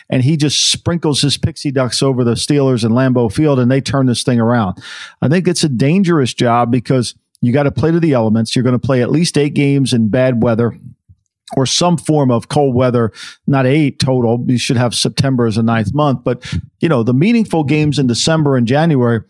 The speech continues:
are gonna be outdoors, and they're gonna be in really bad weather. So your team has to be able to play right-handed and left-handed. You can't hire, you can't play a Big twelve game up there. You're gonna have to have a balanced team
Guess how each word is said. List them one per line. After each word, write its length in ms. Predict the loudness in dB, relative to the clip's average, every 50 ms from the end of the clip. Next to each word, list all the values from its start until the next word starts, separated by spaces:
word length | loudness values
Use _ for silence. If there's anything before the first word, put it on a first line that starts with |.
| _ _ _ _ -10 -6
are 80 | -4 -2
gonna 200 | 0 0 0 0
be 180 | 0 0 2
outdoors, 480 | 2 0 0 0 0 0 2 2 0 0
and 80 | 0 0
they're 60 | 0
gonna 160 | 0 0 0
be 120 | 2 2
in 80 | 2 2
really 280 | 2 2 2 0 0 0
bad 240 | 0 0 0 2
weather. 240 | 0 0 0 0 0
So 160 | 0 0 0
your 200 | 2 2 2 0
team 360 | 0 0 0 0 2 2 2 2
has 260 | 2 0 0 0 -2
to 80 | -2
be 140 | 0 2 2
able 200 | 2 0 0 -2
to 80 | -2 -2
play 140 | -2 -2 0
right-handed 500 | 2 2 2 2 2 2 2 2 2 2
and 140 | 2 2
left-handed. 500 | 2 0 -2 -2 -2 -2 -2 -2 -2 -4 -8 -12 -18 -18 -18 -18 -20 -8 _ -2
You 120 | -2 -2
can't 360 | 0 0 0 0 2 0 0
hire, 560 | 0 0 2 2 2 2 2 2 2 0 -2 _ _ _ _ -2
you 120 | -2 -2
can't 280 | 0 0 0 0 0 0
play 240 | -2 -2 0 0 0
a 40 |
Big 220 | 0 0 -2 -2 -2
twelve 380 | -2 -2 0 0 0 0 0
game 180 | 0 0 2 0
up 140 | -2 -2 -4
there. 320 | -4 -4 -4 -6 -8 _ _ _ _ _ _
You're 140 | -2 0 0
gonna 180 | 2 2 2 2
have 160 | 2 0 0
to 100 | 0 0
have 380 | 0 2 2 2 0 0 0 -2
a 140 | -2 -2
balanced 600 | -2 0 0 2 2 2 2 2 0 0 -2 -4
team 380 | -2 0 0 2 2 2 0 -2